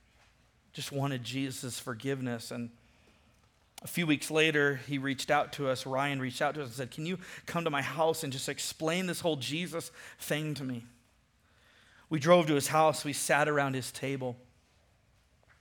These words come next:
And for a couple hours, we just talked about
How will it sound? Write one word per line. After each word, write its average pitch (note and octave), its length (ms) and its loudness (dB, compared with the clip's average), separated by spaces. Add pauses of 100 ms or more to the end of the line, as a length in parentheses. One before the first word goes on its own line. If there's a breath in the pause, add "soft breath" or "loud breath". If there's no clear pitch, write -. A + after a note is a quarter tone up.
(240)
And C3+ 80 -8
for D3 120 6
a C3 40 6
couple C3 340 0
hours, C3 340 6
we C3 80 -2
just A#2 200 -8
talked B2 400 -2 (440 soft breath)
about B2+ 480 0